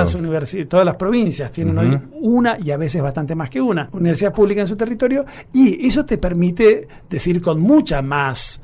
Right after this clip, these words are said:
Speaker 1: eh, tranquilidad que hoy la universidad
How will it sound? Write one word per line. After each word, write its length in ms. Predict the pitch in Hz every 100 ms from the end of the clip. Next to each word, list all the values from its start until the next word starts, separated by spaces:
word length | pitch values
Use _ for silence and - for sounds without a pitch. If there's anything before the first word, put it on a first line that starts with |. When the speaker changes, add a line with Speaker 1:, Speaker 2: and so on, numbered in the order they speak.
| - - -
Speaker 1:
eh, 180 | - 139 123
tranquilidad 880 | 139 139 123 151 156 180 156 151 147 -
que 180 | - 170
hoy 340 | 160 156 165 208
la 140 | 180 147
universidad 440 | 151 151 165 214